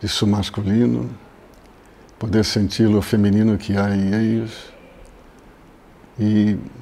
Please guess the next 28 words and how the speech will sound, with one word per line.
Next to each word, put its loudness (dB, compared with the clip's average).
e 2
a -2
abertura 2
que -2
isso -2
traz, 0
a -4
possibilidade 2
que -4
traz 4
às -2
suas -2
vidas, 0
não? -6
De -8
poder 0
lidar 2
com -6
o 0
feminino, -2
que -8
é -2
a -8
força -2
mais 0
linda 0
que -8
há. -4